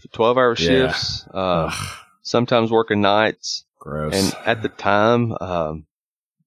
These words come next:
Speaker 1: we were working, it was like five on and two off, and sometimes seven on and two off. It was just
Speaker 2: Jesus.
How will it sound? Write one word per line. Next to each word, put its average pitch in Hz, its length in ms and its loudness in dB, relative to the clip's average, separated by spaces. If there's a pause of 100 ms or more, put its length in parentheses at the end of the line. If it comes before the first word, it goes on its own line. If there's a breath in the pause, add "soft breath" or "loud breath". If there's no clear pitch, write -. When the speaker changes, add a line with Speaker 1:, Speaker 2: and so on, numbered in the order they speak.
(380)
Speaker 1:
we 110 140 -2
were 98 120 2
working, 92 380 2
it - 60 -8
was 107 120 -8
like 85 240 -2
five 110 400 2
on 113 340 4
and 82 160 -4
two 117 240 2
off, 110 400 0
and 85 100 -4
sometimes 117 500 0
seven 104 320 2
on 107 220 2
and 98 100 -6
two 110 220 0
off. 104 360 0
It 113 60 0
was 101 180 0
just 101 320 0
Speaker 2:
Jesus. - 720 -6